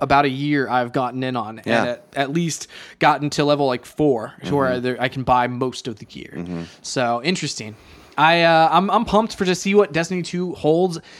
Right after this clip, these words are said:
Speaker 1: especially on the multiplayer thing, because I
Speaker 2: Yeah.
Speaker 1: do think, like, the multiplayer side of this is the one that will have the most changes.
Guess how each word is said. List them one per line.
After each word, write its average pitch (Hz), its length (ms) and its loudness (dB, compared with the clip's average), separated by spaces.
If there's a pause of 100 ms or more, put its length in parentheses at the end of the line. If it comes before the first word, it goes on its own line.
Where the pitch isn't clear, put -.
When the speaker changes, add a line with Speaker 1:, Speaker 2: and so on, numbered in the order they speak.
(440)
Speaker 1:
especially 165 480 0
on 143 80 0
the 135 60 -2
multiplayer 127 480 -4
thing, 110 160 -10
because 143 260 0
I 160 40 4
Speaker 2:
Yeah. - 100 2
Speaker 1:
do 202 160 2
think, 196 260 0
like, 156 140 -2
the 147 80 -2
multiplayer 170 600 0
side 143 300 4
of 127 100 -6
this 123 240 -2
is 131 160 -6
the 139 80 2
one 139 160 0
that 131 80 -2
will 123 80 -2
have 127 180 2
the 120 80 -6
most 117 320 -6
changes. 107 240 -14